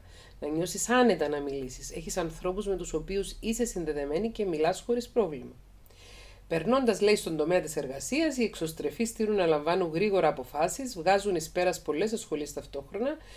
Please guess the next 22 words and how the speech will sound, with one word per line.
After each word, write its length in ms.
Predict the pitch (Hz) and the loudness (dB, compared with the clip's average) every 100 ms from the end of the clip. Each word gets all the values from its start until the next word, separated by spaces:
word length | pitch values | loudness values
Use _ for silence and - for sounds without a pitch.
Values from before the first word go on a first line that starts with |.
| - - | -20 -12
και 120 | - | -6
σχεδόν 380 | 269 - 165 202 | -2 2 4 6
λατρεύουν 440 | 208 160 180 190 180 | 6 4 2 2 2
τα 140 | 151 | 2
ρίσκα, 580 | 151 151 - 202 277 294 - | 2 -2 -2 0 0 -2 -10
εξίσου 460 | - 165 - 233 247 | -10 -8 -2 -2 0
και 120 | 247 | 0
τα 100 | 214 | 0
τυχερά 360 | 208 185 190 185 | -2 -2 0 0
παιχνίδια. 540 | 170 - 135 123 - - - - - - - | -2 -6 -8 -8 -16 -20 -20 -20 -20 -20 -2
Η 80 | 175 | 4
έξαψη 520 | 233 233 - 180 - | 4 4 0 0 -2
που 60 | 165 | -2
προκαλείται 480 | 156 151 156 180 190 | -2 0 0 0 2
όταν 220 | 185 170 | 0 -2
κυνηγούν 360 | 156 151 165 | -4 -4 -2
υψηλοβάθμιες 840 | 185 160 - 147 147 170 156 143 139 | -2 -4 -6 -2 0 0 -2 -8 -8
θέσεις, 640 | - 139 135 - 277 - - - | -10 -10 -6 -4 -4 -6 -16 -14
χρήματα 360 | - 190 185 156 | -4 0 0 -2
και 140 | 147 | -4
κοινωνική 360 | 139 147 139 156 | -6 -6 -6 -4
καταξίωση, 680 | 160 151 - - 254 277 | -4 -6 -10 -8 -6 -6